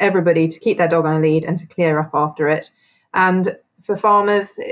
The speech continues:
you know, it'd be worth putting signage up. I'm really pleased to hear that Phil's using the Countryside Code poster, and,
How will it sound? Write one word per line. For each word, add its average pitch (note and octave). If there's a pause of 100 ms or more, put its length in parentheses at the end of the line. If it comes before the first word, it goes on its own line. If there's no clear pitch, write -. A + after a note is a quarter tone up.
(120)
you G#3+
know, F3
it'd -
be A3
worth G#3+
putting A#3
signage F3+
up. -
I'm F#3+
really G3
pleased F#3
to E3
hear F3
that -
Phil's F3
using E3+
the E3
Countryside D#3+
Code D#3+
poster, F#3+ (440)
and, F3